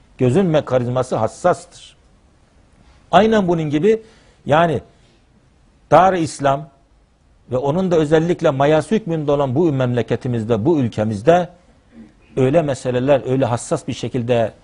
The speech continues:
yani Allah indinde nazara alınıyor ki işte sair ülkelerde isyanlar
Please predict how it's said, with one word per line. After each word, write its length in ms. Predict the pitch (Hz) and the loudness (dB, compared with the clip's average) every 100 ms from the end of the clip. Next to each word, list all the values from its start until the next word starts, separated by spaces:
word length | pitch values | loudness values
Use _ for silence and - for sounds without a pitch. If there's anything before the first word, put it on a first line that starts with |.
| _ _ _ - | _ _ _ -6
yani 340 | 110 113 104 - _ _ _ | -2 0 -2 -6 _ _ _
Allah 320 | - 113 131 127 | -4 0 0 -2
indinde 680 | 127 117 110 110 110 101 - - | -4 -4 -2 0 2 0 -2 -4
nazara 400 | 107 98 107 107 | -4 0 2 2
alınıyor 420 | 104 107 127 175 | 0 -2 -2 -2
ki 240 | 156 185 180 - _ _ _ _ _ | 0 -4 -4 -12 _ _ _ _ _
işte 200 | - 120 90 - | -12 -6 -6 -8
sair 340 | - 113 160 | 0 2 2
ülkelerde 720 | 170 151 139 127 123 113 101 - _ _ _ _ _ - | 0 -4 -4 -2 -2 -2 -4 -6 _ _ _ _ _ -14
isyanlar 600 | 104 - 113 113 131 | -12 -2 0 2 0